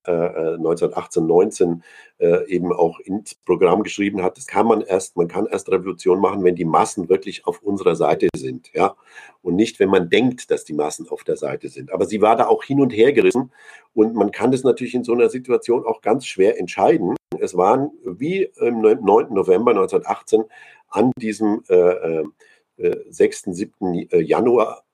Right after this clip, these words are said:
äh, neunzehnhundertneunzehn waren genauso viele Menschen wie, äh, bei der Novemberrevolution, äh, äh, auf der Straße. Und man hat wirklich gedacht, es ist jetzt sozusagen, äh,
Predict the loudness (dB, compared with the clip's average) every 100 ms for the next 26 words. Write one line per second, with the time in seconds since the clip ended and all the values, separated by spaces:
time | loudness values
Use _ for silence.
0 | -14 0 2 2 0 2 2 0 -4 -2
1 | 0 0 -2 -4 -4 -2 0 2 2 -2
2 | -2 -2 -2 -4 -6 -6 -8 -2 0 0
3 | -4 -12 -14 -20 -20 -10 -4 0 2 4
4 | 4 4 2 0 -4 0 0 0 0 2
5 | 2 -2 -10 -20 -20 -20 _ -6 -4 -6
6 | -10 -4 -4 -2 -4 -4 -4 -6 -4 0
7 | 0 0 -2 -4 -2 -4 -4 -6 -6 -10
8 | -4 -4 -4 -12 -18 -16 -6 -6 -6 -12
9 | -6 0 2 4 0 0 0 0